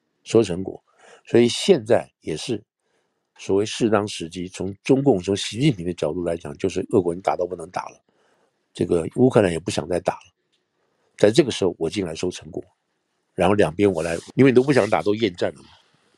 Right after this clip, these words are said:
就变成我当时一个好人，我就劝你们不要打了。然后这个结果和这个，这个未来的局的安排是由他设定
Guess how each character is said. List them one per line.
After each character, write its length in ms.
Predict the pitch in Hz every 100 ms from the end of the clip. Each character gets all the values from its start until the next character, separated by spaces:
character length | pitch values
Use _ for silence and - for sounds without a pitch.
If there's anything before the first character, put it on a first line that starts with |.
| _ _
就 80 | 117
变 160 | 110 101
成 140 | 92
我 100 | 87
当 200 | 92 104
时 120 | 98
一 40 | 92
个 80 | 90
好 200 | - 87
人， 160 | - 82 -
我 100 | 87
就 120 | 98
劝 240 | - 98
你 40 | 76
们 140 | 80
不 80 | 87
要 100 | 80
打 100 | - _
了。 80 | _ _ _ _ - - - - - -
然 100 | 101
后 80 |
这 160 | 107 156
个 120 | 113
结 180 | - 95
果 160 | 98 - -
和 100 | 104
这 160 | 101 95
个， 180 | 87 92
这 140 | 98
个 200 | 85 85
未 180 | 120 104
来 140 | 85
的 80 | 92
局 320 | - - -
的 100 | 92 -
安 140 | 95
排 240 | 98 71 73
是 160 | -
由 80 | 82
他 120 | -
设 220 | 85 - 80
定 140 | -